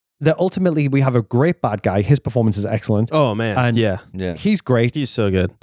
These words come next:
Speaker 1: He's in a different movie than everybody else, which is fine. And he feels like he's in a different movie 'cause he never interacts with the main characters at all. And then ultimately, when he does have a standoff, like the, the, the cl-, spoilers for Guardians of the Galaxy Part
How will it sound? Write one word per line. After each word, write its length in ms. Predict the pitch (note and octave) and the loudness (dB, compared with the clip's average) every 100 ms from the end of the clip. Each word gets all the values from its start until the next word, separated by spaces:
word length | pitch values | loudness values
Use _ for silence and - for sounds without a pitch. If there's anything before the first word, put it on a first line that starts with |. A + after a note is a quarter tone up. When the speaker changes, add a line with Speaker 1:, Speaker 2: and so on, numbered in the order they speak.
| _ _ | _ _
Speaker 1:
He's 160 | G3 | -2
in 100 | A#3+ | 0
a 60 | G3 | 2
different 300 | E3 C3+ C3 | 0 0 2
movie 400 | G#3 C#3 B2+ E3 _ _ | 2 2 0 -2 _ _
than 100 | C3+ | -2
everybody 260 | C#3 A#2+ B2+ | 0 0 2
else, 180 | D#3+ C#3+ | 0 -2
which 120 | B2+ | -4
is 80 | A#2 | -2
fine. 380 | E3+ E3+ D3 C#3 _ _ _ | 0 2 0 -4 _ _ _
And 100 | D#3 | 0
he 60 | D3+ | 0
feels 320 | - G#3 B3 | 0 0 0
like 100 | E3+ | -2
he's 140 | C3+ C3 | 0 2
in 40 | |
a 40 | |
different 240 | B2+ C3+ C3+ | 2 2 0
movie 80 | D3+ | 2
'cause 140 | D#3+ | 0
he 80 | D#3+ | 2
never 260 | D#3+ F3+ F#3 | 2 2 0
interacts 440 | D#3 D3 - - | 2 2 -2 -2
with 100 | C#3 | 0
the 60 | C#3 | 2
main 180 | C3+ | 2
characters 340 | B2+ F3 C#3+ B2 | 2 0 0 0
at 140 | A#2+ | 2
all. 280 | D#3+ A2 A#2 - _ - | 2 2 -2 -10 _ -2
And 120 | C#3+ | 0
then 120 | C#3+ - | 0 0
ultimately, 460 | F3+ - F3 C#3+ C3+ | -2 0 0 2 2
when 120 | C3+ | 2
he 80 | B2 | 2
does 220 | F3+ - | 0 0
have 140 | F3 | -2
a 40 | D3 | -2
standoff, 640 | D#3 C#3+ C3+ B2+ - _ _ | 0 0 2 0 -2 _ _
like 240 | C#3 C3 - | 0 0 2
the, 280 | C3 A#2+ A2 | 2 2 0
the, 200 | B2 G#2+ - | -4 -4 0
the 100 | B2+ | 0
cl-, 160 | - - _ | 0 -10 _
spoilers 500 | - D#3 C3 A2 G2+ | -2 0 2 0 -2
for 100 | A2+ | -2
Guardians 460 | A#2 A2+ A#2 A2+ G#2+ | 0 0 0 0 0
of 60 | |
the 40 | G#2 | 0
Galaxy 300 | G#2 G#2+ G#2+ | 0 0 -2
Part 280 | A2+ G2 | 0 0